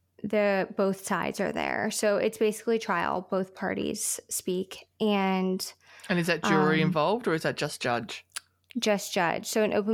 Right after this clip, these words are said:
Speaker 1: plea
Speaker 2: Okay.
Speaker 1: agreement's just judge, but you waive any rights to settling. Like, if you wanna settle with a lower sentence, like, whatever he decides that day is, it's like a jury, if, if a,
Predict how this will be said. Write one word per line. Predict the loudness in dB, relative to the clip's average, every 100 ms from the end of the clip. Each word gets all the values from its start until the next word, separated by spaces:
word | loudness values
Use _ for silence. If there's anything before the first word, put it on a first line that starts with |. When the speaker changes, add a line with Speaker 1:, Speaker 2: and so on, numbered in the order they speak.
| 2
Speaker 1:
plea | 4
Speaker 2:
Okay. |
Speaker 1:
agreement's | 2 2 2 0 -2
just | -2 -2 -4 -4
judge, | -2 -2 -2 -6 -8 0
but | 2 2 2 0 -2 -12 -20 -20 -20 -2
you | 0 2
waive | 2 2 2 2 -2 -10 -2
any | 2 2
rights | 2 0 0 0 -2 -4 -4
to | -2 0 2 2 2 2 0 -2 -6
settling. | -4 -2 -2 -2 -2 -2 -4 -4 -2
Like, | 0 0 -2 -6 -6
if | -2
you | 0
wanna | 0 0 0
settle | 0 0 -2
with | -2
a | -2
lower | 0 -2
sentence, | -2 -2 0 -2 -2
like, | -4
whatever | -2 -2 0 0
he | 0 -2
decides | -2 -2 -2 -4 -2 -4 -4
that | -4 -4 -4
day | -4 -2 0 0 -2 -8 _ _ -20 -20 _ -2
is, | 0 2 2 2 0
it's | -2 0
like | 2
a | 2
jury, | 0 -2 -2 -2
if, | -2 0
if | -2 0
a, | -2